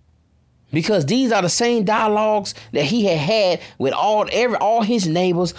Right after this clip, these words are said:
all the people that were, all the other white people that was in the room. They just tried to act like they was appalled. But had they pointed him out directly, they probably wouldn't even need to be no need, need for the meeting. Because you could have d-, attacked the problem head on.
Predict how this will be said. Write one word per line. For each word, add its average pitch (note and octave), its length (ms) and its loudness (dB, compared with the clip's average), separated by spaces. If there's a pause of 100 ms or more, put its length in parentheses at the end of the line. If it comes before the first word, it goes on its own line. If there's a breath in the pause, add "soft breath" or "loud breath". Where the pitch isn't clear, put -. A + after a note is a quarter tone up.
(120)
all G#3+ 240 2
the G3+ 80 0
people G#3+ 320 -2
that F3+ 180 2
were, D#3+ 80 0
all A3 200 2
the G#3 60 0
other G3 220 2
white F#3 240 0
people F#3 240 -2
that F3+ 160 2
was E3 160 0
in E3 140 2
the D3+ 80 2
room. A#2 320 0 (180 loud breath)
They F#3+ 140 0
just F3+ 180 -2
tried D#3 240 0
to A#2+ 180 -4
act D#3+ 200 0
like C#3 180 -2
they D3+ 140 0
was C3 180 -2
appalled. A2+ 540 -2 (160 loud breath)
But C#3+ 160 0
had G3+ 260 0
they G#3+ 140 0
pointed B3 400 -2
him A3 340 -2
out G3+ 260 0
directly, B3+ 600 -2 (140 loud breath)
they F#3 100 0
probably A#3+ 320 0
wouldn't A3 200 0
even G3 260 0
need A3 180 0
to E3+ 60 0
be G3 260 0
no F#3+ 220 0
need, F3 440 0
need G3+ 380 0
for G3 140 -2
the G#3 100 0
meeting. C4+ 420 0 (1300 soft breath)
Because F3 300 0
you G3+ 80 0
could G3+ 160 0
have D#3+ 140 0
d-, C#3+ 200 -2
attacked - 460 -2
the E3 80 -4
problem F#3 480 -2
head G#3+ 320 0
on. G#4 280 -2